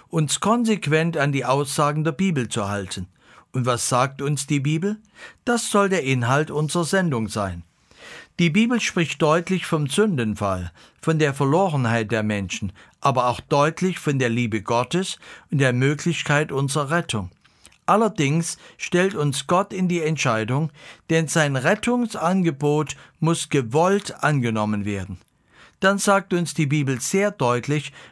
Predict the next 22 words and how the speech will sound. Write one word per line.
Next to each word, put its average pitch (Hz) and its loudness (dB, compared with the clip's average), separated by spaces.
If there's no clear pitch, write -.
was 156 2
das 151 0
Ende 202 2
derer 165 0
sein 113 0
wird, 131 -2
die 135 0
Gottes 196 0
Angebot 147 0
ignoriert 143 -2
oder 151 0
nur 131 0
oberflächlich 156 -2
gesehen 110 -2
haben. 98 -6
Dass 170 0
die 170 2
Sünde 202 2
in 165 0
diese 156 0
Welt 131 -2
kam 151 2